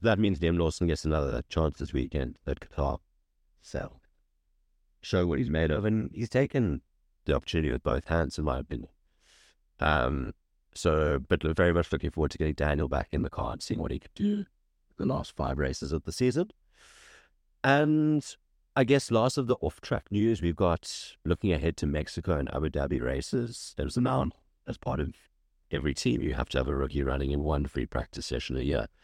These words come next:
Um, the Ferrari junior driver, Ollie Berman, has been announced that he'll get to be an F P one session in both Mexico and Abu Dhabi, which is pretty cool for him.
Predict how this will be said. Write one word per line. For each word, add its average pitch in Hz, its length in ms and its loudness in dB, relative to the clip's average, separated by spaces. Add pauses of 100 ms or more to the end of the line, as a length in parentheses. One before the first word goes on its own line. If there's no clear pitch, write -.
(460)
Um, 69 300 0
the - 80 -2
Ferrari 76 400 2
junior 73 300 2
driver, 69 520 2
Ollie 73 180 2
Berman, 71 640 0 (580)
has 131 100 -4
been 69 120 0
announced 69 380 -2
that 67 100 0
he'll 69 200 0
get 73 160 -2
to - 240 -6 (720)
be - 120 -2
an - 100 -4
F 131 160 -8
P - 100 -2
one 131 220 0
session - 300 -2
in 73 80 -6
both - 260 -4
Mexico 69 460 -4
and 67 180 -2
Abu 67 200 -4
Dhabi, 62 380 -4
which - 200 -10
is 64 260 -6
pretty 69 220 -2
cool 69 180 -6
for - 140 -12
him. - 220 -8